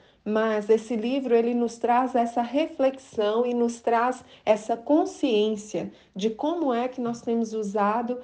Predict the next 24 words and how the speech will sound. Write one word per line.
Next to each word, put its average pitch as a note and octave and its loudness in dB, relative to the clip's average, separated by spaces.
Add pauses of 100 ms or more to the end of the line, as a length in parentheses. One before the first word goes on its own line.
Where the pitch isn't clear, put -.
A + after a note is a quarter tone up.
(140)
as G#3 -2
nossas A3+ -4
palavras, F3+ -4 (240)
se A3 -4
tem A3 2
sido A3+ -2
pra A3 2
abençoar G#3+ -2
ou A#3+ 2
pra A#3+ 0
amaldiçoar, G#3 0 (280)
se - 0
tem A3+ 4
sido A#3 -2
com A#3+ 4
sabedoria A3 -2
ou A#3 6
se A#3 -4
tem A3+ -2
sido, A3+ -4
por A3+ 0
exemplo, A3+ 0 (260)
com A#3+ 4
fanatismo, A#3 0